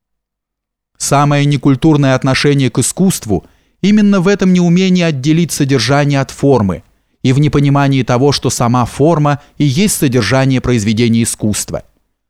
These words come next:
Но когда протыкается штыком портрет работы Лампи только потому, что он изображает императора,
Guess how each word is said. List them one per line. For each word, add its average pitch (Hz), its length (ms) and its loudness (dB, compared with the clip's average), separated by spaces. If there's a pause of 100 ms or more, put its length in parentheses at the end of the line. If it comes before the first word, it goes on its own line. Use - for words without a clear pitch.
(580)
Но 135 120 0
когда 185 300 2
протыкается 196 640 0
штыком 170 680 0 (100)
портрет 139 440 -2
работы 139 400 0
Лампи 127 560 0 (440)
только 190 260 2
потому, 170 320 0
что 170 160 0
он 165 120 2
изображает 143 540 0
императора, 131 760 -2